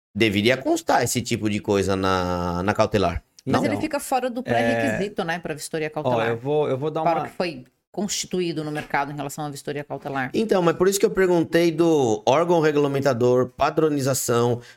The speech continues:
Speaker 1: porque eu não sou contra, tá?
Speaker 2: Aham.
Speaker 1: Eu quero
Speaker 3: Tá.
Speaker 1: deixar bem claro pra todo mundo que tá aqui, eu não sou contra a vistoria cautelar.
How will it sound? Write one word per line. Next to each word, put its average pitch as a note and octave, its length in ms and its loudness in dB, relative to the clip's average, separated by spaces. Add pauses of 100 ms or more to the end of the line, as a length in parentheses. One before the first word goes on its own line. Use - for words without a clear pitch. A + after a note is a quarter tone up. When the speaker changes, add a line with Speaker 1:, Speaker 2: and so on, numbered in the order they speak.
Speaker 1:
porque C3+ 640 2
eu D3 100 4
não F3 160 2
sou G3 180 2
contra, C3+ 460 2
tá? B2+ 140 2
Speaker 2:
Aham. F#3+ 260 -2 (140)
Speaker 1:
Eu A#2+ 100 4
quero D3+ 160 2
Speaker 3:
Tá. D#3 40 0
Speaker 1:
deixar E3 220 2
bem G3+ 200 0
claro E3+ 300 2
pra E3+ 120 0
todo E3+ 220 2
mundo E3+ 140 2
que E3+ 60 -6
tá F3 60 4
aqui, D#3 240 -2
eu A2+ 140 4
não A#2 240 2
sou A3+ 220 0
contra D#3 340 2
a B2 40 4
vistoria G2+ 300 2
cautelar. F2+ 440 0